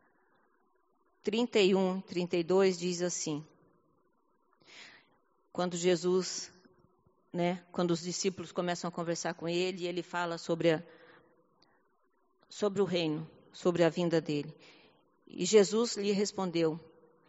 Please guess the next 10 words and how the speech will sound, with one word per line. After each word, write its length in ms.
"Não 320
são 480
os 120
que 120
têm 240
saúde 640
que 160
precisam 720
de 120
médico, 540